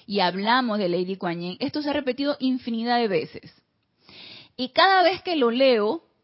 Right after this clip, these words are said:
trato de entenderlo un poquito más, ¿sí? Porque sé que tiene un punto iniciático que trato de descifrarlo,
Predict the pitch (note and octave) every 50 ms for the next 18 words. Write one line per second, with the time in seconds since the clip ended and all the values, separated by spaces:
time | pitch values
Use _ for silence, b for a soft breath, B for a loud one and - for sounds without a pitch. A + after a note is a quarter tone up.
0 | _ _ _ _ _ _ - C4 C4+ C#4 C4+ - D#4 D4+ C4+ C4+ B3+ A#3+ A3+ G#3
1 | A3+ A3 A3 A3 A#3 B3+ B3+ B3+ C4 C4 B3+ - - D#4 E4 D#4+ D#4 C#4+ - -
2 | A3+ - - A#3 G#3 - - G#3+ F#3 F3+ F3 E3+ F3 F3+ F3+ E3 E3 F3 - -
3 | - - - - - _ _ _ _ _ _ _ _ _ _ _ _ _ _ -
4 | G3 G#3+ D#4+ - b b b b b b b b b b b b b b b b
5 | b b _ _ _ A3 G#3+ G#3 G#3 - - G#3 G3 - - _ - - - -
6 | - - F#4 A4 A4 - F4 A#3 - - C#4+ D4 D4+ D4+ D4 D4 D#4 D#4+ - C4
7 | C#4 C#4+ D4 B3+ - D4+ D4+ C#4+ C4+ D#4+ D#4 C4+ B3 C4+ - - C4 A#3+ A3+ -
8 | A#3 A3 - - A#3+ A#3+ A#3+ - - G#3 G3+ F#3 E3+ D3+ - _ _ _ _ _
9 | _ _ _ _ _ _ _ _ _ _ _ _ - C4 C4 C4+ C4 D4+ D4 D4
10 | C4+ - G3 G#3 - - F3+ - - G#3 G3 F#3 F3 D#3+ D#3 D#3 D#3 F3+ F#3+